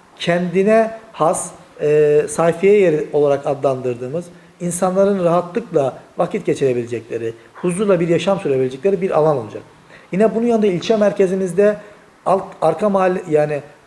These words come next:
arkamızda bir yolumuz yoktu bizim. Sadece kullandığımız uluslararası bir çevre yoluna kullanıyorduk. Yani şöyle düşünelim. Buradan, e, Ziraat Bankası'na gideceksiniz. Onun için de uluslararası bir karayolunu kullanıyor idiniz. Buradan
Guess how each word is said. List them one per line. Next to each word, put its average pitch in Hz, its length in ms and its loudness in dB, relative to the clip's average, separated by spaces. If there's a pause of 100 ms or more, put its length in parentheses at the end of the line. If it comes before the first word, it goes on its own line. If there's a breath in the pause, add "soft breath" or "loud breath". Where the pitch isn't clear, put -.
arkamızda 185 580 0
bir 190 100 -2
yolumuz 180 420 2
yoktu 135 260 0
bizim. 120 200 -10
Sadece 208 360 0
kullandığımız 180 640 -2 (320 loud breath)
uluslararası 190 520 0
bir 202 100 -8
çevre 185 300 2
yoluna 160 260 4
kullanıyorduk. 110 520 -14
Yani 160 300 0 (320 loud breath)
şöyle 208 300 2
düşünelim. 160 400 -6 (340 loud breath)
Buradan, 202 440 0 (240)
e, 160 480 2
Ziraat 185 360 0
Bankası'na 190 360 -2
gideceksiniz. 208 720 -2 (300 loud breath)
Onun 226 160 2
için 190 260 -4
de 214 60 2
uluslararası 190 480 -2
bir 208 80 -4
karayolunu 170 520 0
kullanıyor 104 500 -12
idiniz. 175 320 -6 (520 loud breath)
Buradan 202 520 2